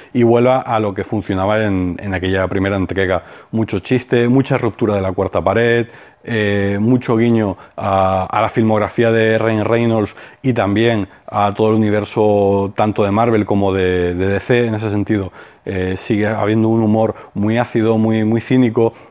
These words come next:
mucho humor negro. Eh, los secundarios, eh, están muy bien tratados. El, el taxista, por ejemplo, que veíamos en la primera entrega,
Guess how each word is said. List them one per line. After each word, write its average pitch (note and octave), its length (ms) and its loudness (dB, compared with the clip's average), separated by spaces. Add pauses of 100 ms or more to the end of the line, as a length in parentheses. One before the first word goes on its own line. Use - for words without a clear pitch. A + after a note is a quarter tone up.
mucho A#2 260 -2
humor G#2 180 0
negro. A#2 380 2 (220)
Eh, G#2+ 360 -2
los A2 140 0
secundarios, A2 720 0 (260)
eh, F#2+ 800 0 (100)
están A2+ 360 0
muy A2+ 240 2
bien A2 160 0
tratados. A2 500 0
El, G2+ 140 -2
el G2 160 -4
taxista, A2+ 420 -4
por A2+ 100 0
ejemplo, A2 240 0
que G#2 60 0
veíamos G2+ 320 0
en G2+ 80 -4
la G2 80 0
primera G2+ 260 -2
entrega, G2+ 440 -2